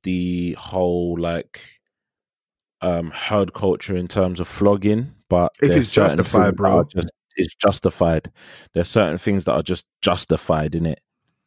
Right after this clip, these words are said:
Speaker 1: Like, so, yeah.
Speaker 2: Bro, and if you release a good song and the niggas enjoy it, they're gonna say it's a good song and that. Like, I think sometimes you gotta remember as well, these things, they're going waves, bro. Like, unless you do a complete, complete madness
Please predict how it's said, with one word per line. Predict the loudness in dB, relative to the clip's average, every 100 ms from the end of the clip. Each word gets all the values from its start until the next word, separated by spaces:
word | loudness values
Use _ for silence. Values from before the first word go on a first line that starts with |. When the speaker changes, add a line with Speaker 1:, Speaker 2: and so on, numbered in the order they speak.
| _ _ _ -4
Speaker 1:
Like, | 0 0 -2 -6 -16 -16 -16 _ _ _ _ _
so, | -2 2 4 2 2
yeah. | 2 2 -2 _ _ _ _ 0
Speaker 2:
Bro, | 2
and | 2
if |
you | 2
release | 2 2
a | 2
good | 0 0
song | 0 2
and | 2
the | 2 2
niggas | 0
enjoy | 0 2 2
it, | 2
they're | 0
gonna | -2 0
say | 0
it's | 0 0
a |
good | -4
song | -4 -4 -2
and | -4
that. | -4
Like, | -6 -8 -18 -12
I | -6 -2
think | 0
sometimes | 2 2 2
you | 2
gotta | 2
remember | 2 2
as | 2
well, | 2
these | 2 0
things, | -2 -4 -4 -8 -10 -4
they're | 0
going | 2 2
waves, | 2 2 0
bro. | -2 0
Like, | 0 -2 -4 -10 _ _ _ _ _ _ -2
unless | 0 2
you | 2
do | 0
a |
complete, | 0 -6 -2 0 0
complete | -2 -4 -2 -2
madness | 0 -4 -2 -4 -6 -12